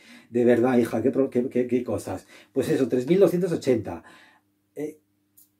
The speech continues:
ay, espérate, que esta es la lista de la compra. Ay, el salami y el queso, que es que me costó tres mil doscientos ochenta porque, claro, si compré la alergia, uy, perdona, es que, es que es la, es la, esta es la lista de la compra del supermercado de ayer,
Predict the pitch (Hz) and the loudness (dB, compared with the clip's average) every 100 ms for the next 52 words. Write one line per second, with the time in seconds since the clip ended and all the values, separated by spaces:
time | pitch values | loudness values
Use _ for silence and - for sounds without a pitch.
0 | _ _ _ - - 165 165 - 165 160 | _ _ _ -10 4 6 6 2 2 4
1 | 147 135 - 165 160 147 165 175 160 120 | 4 0 -2 -2 0 0 0 0 0 2
2 | 139 120 104 95 98 - _ 139 143 120 | 0 -2 -2 -6 -8 -16 _ 0 4 4
3 | - 127 131 151 175 196 208 - - _ | 2 0 4 4 2 -4 -8 -16 -20 _
4 | 123 117 143 135 127 - 147 - - 160 | -2 2 0 0 -4 -2 -4 -4 -4 -6
5 | 156 117 139 147 - 147 - 160 156 123 | -4 -4 0 -2 -2 -8 -6 -6 -2 0
6 | 131 135 120 113 127 143 139 165 156 131 | 0 0 -2 -2 0 0 0 -2 2 2
7 | 120 131 123 113 - - 160 135 123 156 | 4 2 0 -4 -10 -8 -4 -4 -4 -8
8 | 139 156 - - - 160 120 165 160 170 | -2 -2 -2 -14 -12 -10 -6 -6 -6 2
9 | 147 143 - 147 143 139 139 139 120 110 | 2 2 0 0 0 0 -6 -2 0 0
10 | - 113 117 110 107 120 127 123 95 95 | 0 -2 0 -2 -2 -2 2 0 0 -8